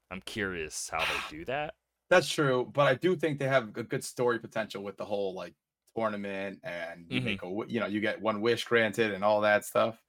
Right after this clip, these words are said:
Speaker 1: Oh,
Speaker 2: You know, I
Speaker 1: yeah,
Speaker 2: think,
Speaker 1: yeah,
Speaker 2: I
Speaker 1: I
Speaker 2: think,
Speaker 1: forgot
Speaker 2: remember
Speaker 1: about
Speaker 2: that?
Speaker 1: that. Yeah,
Speaker 2: Yeah, I think
Speaker 1: yeah.
Speaker 2: that could be, I think that could be a cool, um, you know,
Speaker 1: What,
Speaker 2: story
Speaker 1: what was the
Speaker 2: game
Speaker 1: guy's
Speaker 2: aspect.
Speaker 1: name? Calypso?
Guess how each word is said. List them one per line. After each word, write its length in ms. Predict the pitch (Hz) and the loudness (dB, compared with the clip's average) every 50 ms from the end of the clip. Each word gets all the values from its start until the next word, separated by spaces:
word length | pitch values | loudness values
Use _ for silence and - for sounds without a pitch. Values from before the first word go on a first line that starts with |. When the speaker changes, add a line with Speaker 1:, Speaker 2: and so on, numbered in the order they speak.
| _ - - | _ -8 -4
Speaker 1:
Oh, 80 | - 180 | 0 4
Speaker 2:
You 80 | 247 269 | 4 6
know, 80 | 226 | 6
I 120 | 196 208 254 | 6 4 4
Speaker 1:
yeah, 0 | |
Speaker 2:
think, 300 | 254 - 135 104 98 - | 4 4 4 2 0 -2
Speaker 1:
yeah, 200 | - 127 160 185 | 0 4 6 6
Speaker 2:
I 0 | |
Speaker 1:
I 60 | 160 123 | 6 6
Speaker 2:
think, 160 | 123 120 113 | 4 2 4
Speaker 1:
forgot 60 | 120 | 4
Speaker 2:
remember 220 | 120 127 131 139 | 6 8 8 8
Speaker 1:
about 220 | 147 151 156 160 170 | 10 10 10 10 10
Speaker 2:
that? 0 | |
Speaker 1:
that. 260 | - 85 80 - - _ - | 8 4 -2 -8 -10 _ -2
Yeah, 280 | - 113 131 123 - - | 2 4 6 6 6 4
Speaker 2:
Yeah, 60 | - - | 2 0
I 60 | 151 | 0
think 200 | - 131 117 95 | 0 0 0 2
Speaker 1:
yeah. 20 | |
Speaker 2:
that 140 | 113 117 - | 0 0 2
could 160 | - 117 101 | 2 0 0
be, 400 | 95 110 107 104 104 101 95 - _ _ _ _ _ _ _ - - | 2 0 0 2 0 -2 -2 -6 _ _ _ _ _ _ _ -8 -6
I 40 | 117 | 0
think 160 | - 143 110 | 0 2 6
that 180 | - 123 117 - | 6 6 6 6
could 140 | - 123 98 | 2 -2 0
be 120 | 107 107 | 0 0
a 80 | 104 104 | 0 -2
cool, 520 | - - - 117 113 107 104 101 98 95 | -4 -2 0 2 2 2 2 2 0 0
um, 520 | 87 95 92 90 87 87 82 80 80 76 _ _ _ _ _ _ _ _ _ _ _ - | 0 0 0 0 0 -2 -4 -8 -12 -18 _ _ _ _ _ _ _ _ _ _ _ 4
you 80 | 160 | 6
know, 120 | 147 135 135 | 6 8 10
Speaker 1:
What, 200 | 139 147 - - | 10 8 10 10
Speaker 2:
story 160 | 131 165 196 | 10 12 12
Speaker 1:
what 40 | 220 | 12
was 120 | 220 208 | 10 8
the 80 | 208 196 | 8 8
Speaker 2:
game 0 | |
Speaker 1:
guy's 280 | 156 180 180 175 151 | 10 10 10 10 10
Speaker 2:
aspect. 0 | |
Speaker 1:
name? 180 | 156 156 135 98 | 6 2 0 0
Calypso? 1000 | - - - - 135 170 190 - - - - 214 208 214 214 214 214 220 220 208 | -4 -8 0 4 4 4 4 2 -4 2 4 6 6 6 4 4 0 -2 -4 -8